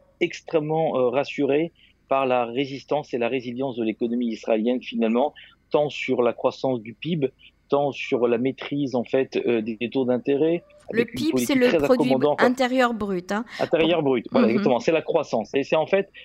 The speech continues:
Speaker 1: très vulgairement, comme le chiffre d'affaires d'une entreprise. Là, ici, l'entreprise, c'est Israël, et le pib, c'est le chiffre d'affaires de cette, de ce pays qui est Israël à travers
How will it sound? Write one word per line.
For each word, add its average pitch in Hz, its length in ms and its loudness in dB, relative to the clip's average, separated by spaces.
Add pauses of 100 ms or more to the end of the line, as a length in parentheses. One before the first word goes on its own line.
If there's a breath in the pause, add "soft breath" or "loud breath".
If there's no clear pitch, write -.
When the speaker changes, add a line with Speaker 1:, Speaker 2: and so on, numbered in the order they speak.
(160 loud breath)
Speaker 1:
très 170 160 0
vulgairement, 151 680 0 (240)
comme 170 200 0
le 151 60 0
chiffre 170 260 -4
d'affaires 156 420 -2
d'une 156 180 -6
entreprise. 127 520 -6 (300 loud breath)
Là, 139 140 2
ici, 143 180 -4
l'entreprise, 143 640 -4
c'est - 180 -8
Israël, 156 680 0
et 135 220 2
le 123 120 -2
pib, 165 280 -4
c'est 151 200 -2
le 139 100 -2
chiffre 139 200 -6
d'affaires 143 260 0
de 135 80 -6
cette, - 260 -6
de - 360 -10
ce - 120 -4
pays 139 380 -4
qui - 80 -6
est - 140 -6
Israël 127 380 0
à 139 60 0
travers 120 540 0